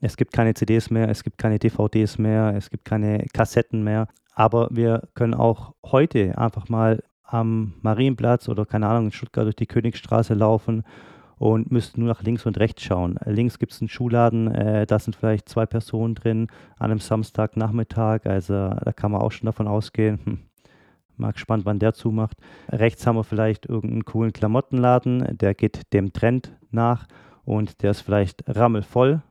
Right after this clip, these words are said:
mit jungen Leuten. Also, äh, es gibt immer Businesses, die funktionieren und Businesses, die nicht funktionieren. Du musst nur verstehen,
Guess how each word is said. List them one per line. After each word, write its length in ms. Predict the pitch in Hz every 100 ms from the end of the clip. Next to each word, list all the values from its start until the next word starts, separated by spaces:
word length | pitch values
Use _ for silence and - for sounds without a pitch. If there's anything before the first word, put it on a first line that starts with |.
| -
mit 240 | 110 110
jungen 300 | - 113 107
Leuten. 420 | 104 123 - 131 131 - - - _
Also, 320 | - 110 -
äh, 300 | 117 - 113
es 200 | - -
gibt 400 | - 120 _ - _ _
immer 380 | 127 131 143 135 127
Businesses, 600 | 117 123 131 123 117 -
die 80 | -
funktionieren 640 | - 123 - 117 127 139
und 80 | 117
Businesses, 320 | 120 - 113
die 80 | -
nicht 140 | 110 -
funktionieren. 480 | 113 - 95 98 -
Du 120 | 107
musst 360 | 117 139 -
nur 140 | 127 120
verstehen, 880 | 127 117 - - 135 135 98 85